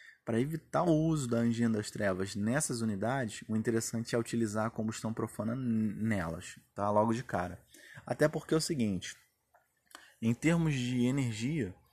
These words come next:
vocês vão utilizar cinco pontos de energia pra combustão profana e mais cinco pontos o adversário também vai utilizar pra colocar ou Pocahontas ou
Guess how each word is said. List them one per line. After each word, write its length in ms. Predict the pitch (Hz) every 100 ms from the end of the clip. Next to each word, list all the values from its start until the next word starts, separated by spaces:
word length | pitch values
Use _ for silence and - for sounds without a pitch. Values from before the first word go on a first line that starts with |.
| - - _ _ - -
vocês 380 | 101 107 - 131
vão 140 | 135
utilizar 440 | 135 - 127 113 104
cinco 320 | - 165 - -
pontos 300 | 135 123 117
de 80 |
energia 400 | 120 113 107 107
pra 160 | 98 110
combustão 400 | - 120 120 139
profana 580 | 151 151 156 156 175 196 _ -
e 100 | 202
mais 260 | 185 180 175
cinco 320 | - 170 -
pontos 320 | - 160 156 160
o 60 |
adversário 480 | 156 151 147 147 143
também 280 | 147 139 139
vai 140 | 139
utilizar 460 | 139 143 135 123 117
pra 160 | -
colocar 500 | 123 131 123 - 107
ou 240 | 104 143 160
Pocahontas 840 | 151 147 139 131 139 156 156 151
ou 280 | 139 139 151